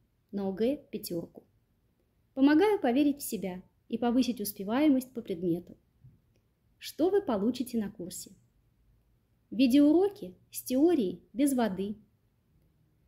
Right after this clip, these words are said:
тренажёры и много практики, схемы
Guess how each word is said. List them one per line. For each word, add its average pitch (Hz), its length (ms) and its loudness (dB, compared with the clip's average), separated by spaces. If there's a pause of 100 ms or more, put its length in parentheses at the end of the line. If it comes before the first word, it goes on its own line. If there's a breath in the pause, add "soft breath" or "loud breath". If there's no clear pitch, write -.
(200)
тренажёры 294 720 4 (680)
и 233 120 2
много 233 280 4
практики, 294 640 -4 (1200)
схемы 311 640 4